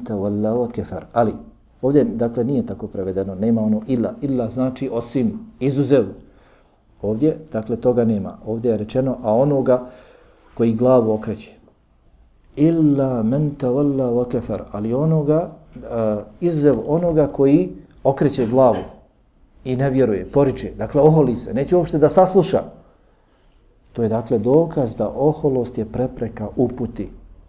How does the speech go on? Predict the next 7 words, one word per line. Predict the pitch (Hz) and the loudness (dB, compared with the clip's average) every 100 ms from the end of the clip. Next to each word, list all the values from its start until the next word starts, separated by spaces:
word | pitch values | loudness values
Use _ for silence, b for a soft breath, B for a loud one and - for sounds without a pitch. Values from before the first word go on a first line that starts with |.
| - - - | -20 -16 -4
Oholost | 135 151 156 135 - | -2 2 2 2 0
je | 110 | -6
prepreka | 104 131 139 120 110 101 95 | -2 -2 -2 -4 -4 -6 -2
uputi. | 127 117 107 - - b b b b | -2 -2 -10 -14 -20 b b b b
Da | 107 | -10
čovjek | - 156 151 139 127 | -2 2 2 0 0
bude | 147 127 110 | 0 2 0